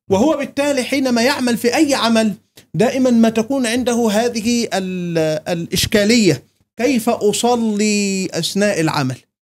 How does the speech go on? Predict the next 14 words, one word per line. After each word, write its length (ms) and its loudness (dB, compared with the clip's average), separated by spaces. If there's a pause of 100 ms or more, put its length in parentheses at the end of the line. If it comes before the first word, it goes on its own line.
(380)
وكأن، 1000 0 (500)
وكأن 480 0
هذا 380 2
للأسف، 520 -2
يعني، 360 0 (380)
كأن 460 0
أمور 540 2
الدين 400 2
كلها 600 -2
وأمور 460 0
العبادة 420 -2
كلها 640 -2 (460)
اجتمعت 720 -2
في 480 2